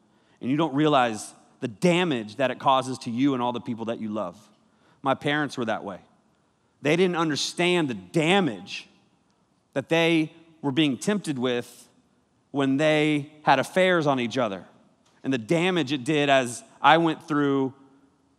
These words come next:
them being divorced multiple times. They didn't understand the damage. They were just kinda in the moment and went for it. They didn't understand the damage of them selling drugs and doing drugs in my house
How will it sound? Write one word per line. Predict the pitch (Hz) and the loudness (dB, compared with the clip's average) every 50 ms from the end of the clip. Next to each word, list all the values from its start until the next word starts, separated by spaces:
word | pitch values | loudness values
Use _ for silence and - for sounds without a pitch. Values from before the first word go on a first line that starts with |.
| _ _ _ _ _ _ _ | _ _ _ _ _ _ _
them | - 117 117 165 190 175 160 147 | -12 -4 0 2 2 2 2 2
being | 160 160 156 147 | 0 0 0 0
divorced | 135 127 113 131 175 175 165 151 - - 135 | -4 -4 -2 0 2 2 2 2 0 -2 -2
multiple | 147 160 170 160 - - 143 135 117 | 0 0 0 0 -2 -4 -6 -8 -6
times. | - 165 160 151 143 120 113 | -4 -2 -2 -2 -2 -2 0
They | 160 196 | 0 2
didn't | 220 247 247 | 2 2 2
understand | 254 220 170 - 220 208 202 175 | 0 0 -2 -2 -2 -2 -2 -2
the | |
damage. | 143 123 110 180 185 202 220 226 214 175 151 139 127 127 - - - - - _ _ _ | -4 -2 0 0 2 2 2 2 2 2 0 0 -2 -4 -8 -10 -10 -12 -18 _ _ _
They | - 190 208 | 2 2 4
were | 208 196 | 4 2
just | 180 175 - | 0 0 2
kinda | - 220 214 196 | 4 4 4 4
in | 170 190 190 | 2 0 0
the | 180 | 0
moment | 165 165 165 165 175 196 214 214 175 151 139 131 123 - - - - - | 0 2 4 6 6 6 6 4 2 0 -2 -4 -6 -12 -18 -12 -4 -2
and | 160 151 135 143 147 | 0 0 2 2 2
went | 196 196 - - | 2 2 2 -2
for | - - 175 151 120 107 | -4 -2 0 0 0 -2
it. | - - - _ _ _ _ _ _ _ _ _ _ _ - | -4 -8 -14 _ _ _ _ _ _ _ _ _ _ _ 2
They | 190 220 | 2 4
didn't | 247 247 | 4 4
understand | 254 247 226 170 - 233 214 202 | 2 2 2 2 2 2 2 2
the | 170 | 0
damage | 147 - - 185 196 220 240 240 208 175 160 147 143 | 0 0 2 4 4 4 4 4 4 2 2 2 0
of | 175 165 151 | 0 0 2
them | 190 208 185 | 2 2 2
selling | 175 - - 226 214 214 214 190 | 0 2 2 4 4 4 4 2
drugs | 165 139 196 202 202 196 156 | 2 4 6 6 6 6 4
and | 175 156 143 | 2 2 2
doing | 180 190 190 170 | 2 2 2 2
drugs | 147 151 196 202 196 175 160 | 4 6 6 6 6 6 4
in | 175 170 | 2 4
my | 165 156 139 | 4 6 6
house | 131 175 170 156 - - - - | 6 6 4 4 2 -2 -12 -18